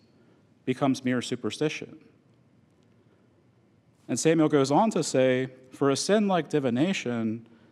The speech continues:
is rebellion, and presumption is the crime of idolatry." Saul's sin of disobedience is thus comparable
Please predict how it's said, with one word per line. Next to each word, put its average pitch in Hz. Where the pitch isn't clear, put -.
is 113
rebellion, 156
and 123
presumption 120
is 117
the 113
crime 110
of 101
idolatry." 131
Saul's 170
sin 208
of 147
disobedience 151
is 127
thus 127
comparable 120